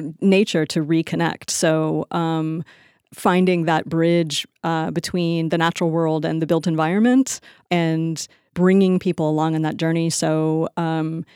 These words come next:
for instance, I did a project called The Long Walk, where I would lead fifty people on a four-day walk.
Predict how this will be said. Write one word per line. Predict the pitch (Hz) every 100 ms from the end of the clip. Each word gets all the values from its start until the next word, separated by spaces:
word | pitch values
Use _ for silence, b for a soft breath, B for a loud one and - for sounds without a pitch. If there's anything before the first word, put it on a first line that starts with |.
| b _
for | 175
instance, | 165 160 180 165
I | 160
did | 160 165
a |
project | 156 - 160 170 165 - -
called | - - 156 151
The | 156
Long | 151 160 156
Walk, | 151 190 180 -
where | - 165
I | 165
would | 160 160
lead | 160 170 160
fifty | - 160 185
people | - 180 - 165
on | - 170
a |
four-day | 160 - 160 170 165
walk. | 156 165 175 - -